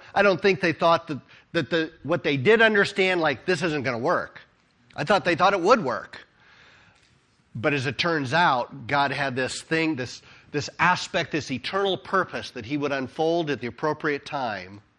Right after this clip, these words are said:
which would bring even more glory to himself, which Paul makes very clear in Romans. It's gonna be very clear that has nothing to do with our efforts and merit and works. Gentiles who weren't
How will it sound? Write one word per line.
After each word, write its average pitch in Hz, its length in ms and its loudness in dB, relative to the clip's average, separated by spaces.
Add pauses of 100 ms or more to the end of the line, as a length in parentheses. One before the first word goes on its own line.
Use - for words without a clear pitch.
(480)
which 156 240 0
would 156 160 -2
bring 175 280 0
even 180 300 -4
more 202 380 0
glory 123 380 -6
to - 160 -10
himself, 92 500 -10
which 147 300 -2
Paul 240 260 0
makes 131 260 -4
very 180 280 2
clear 165 320 0
in 127 120 -4
Romans. 123 600 -6 (760)
It's 165 140 0
gonna 170 180 0
be 147 140 0
very 185 340 4
clear 135 560 0 (440)
that 143 140 0
has 135 260 -4
nothing 175 460 0
to 156 80 -2
do 160 180 2
with 151 140 -2
our 139 320 0
efforts 185 520 -2
and 120 320 -8
merit 156 360 -2
and 120 240 -8
works. 123 640 -4 (800)
Gentiles 147 720 0
who 151 160 -2
weren't 190 340 0